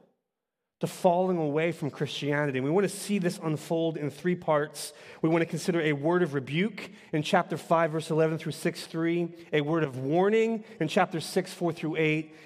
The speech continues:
and then finally a word of assurance in chapter six, verses nine through twelve. First, a word of rebuke. Um, chapter five, verse eleven through chapter six, verse three could be summarized in one sentence. You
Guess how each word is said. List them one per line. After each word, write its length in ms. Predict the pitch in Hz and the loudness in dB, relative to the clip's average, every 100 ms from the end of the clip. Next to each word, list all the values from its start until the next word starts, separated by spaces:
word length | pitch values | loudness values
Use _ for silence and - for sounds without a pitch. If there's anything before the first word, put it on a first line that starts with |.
| - | -2
and 80 | 147 | 0
then 60 | |
finally 560 | 139 - 170 165 151 147 | 2 4 4 4 0 0
a 80 | 139 | 0
word 200 | 160 151 | 2 0
of 80 | |
assurance 1000 | 131 - - 175 175 135 127 131 - - - - _ _ _ _ - | 0 -2 0 2 4 2 0 -4 -8 -10 -14 -20 _ _ _ _ -4
in 140 | 139 | -2
chapter 320 | - 143 - | 2 2 0
six, 280 | - - - | -2 -2 -2
verses 280 | 151 123 127 | -4 -6 -4
nine 320 | 131 131 127 | -2 0 -2
through 360 | 123 135 120 117 | -4 -2 -2 -2
twelve. 520 | - 131 123 110 110 | -8 -4 -2 -2 -4
First, 640 | - 185 165 - - - - _ _ _ _ _ _ - | 0 2 2 -4 -12 -16 -20 _ _ _ _ _ _ -6
a 80 | 147 | -4
word 600 | 127 139 151 156 160 151 - - - - | -2 -2 0 0 -2 -6 -10 -20 -8 -4
of 160 | 120 | -2
rebuke. 680 | 123 113 131 131 131 - - - _ _ _ _ - | -4 -4 -2 -2 -4 -12 -12 -16 _ _ _ _ -14
Um, 240 | 131 127 131 - | -10 -10 -10 -12
chapter 360 | - 208 214 208 | 2 2 2 2
five, 260 | - 214 | 4 4
verse 160 | 202 208 | 4 2
eleven 320 | 190 196 190 | 4 4 4
through 140 | - 180 | -2 2
chapter 260 | 202 185 | 2 2
six, 240 | 170 196 - | 0 -2 -2
verse 240 | 175 170 | -4 -4
three 380 | - 175 180 175 | -4 2 4 4
could 140 | 175 | 0
be 60 | 160 | -4
summarized 480 | - 180 175 165 151 | 2 2 4 4 4
in 120 | 160 | 2
one 180 | 151 147 | 0 0
sentence. 560 | - 170 156 131 - | 2 0 0 -4 -4
You 540 | 147 160 220 247 247 | -2 2 4 4 2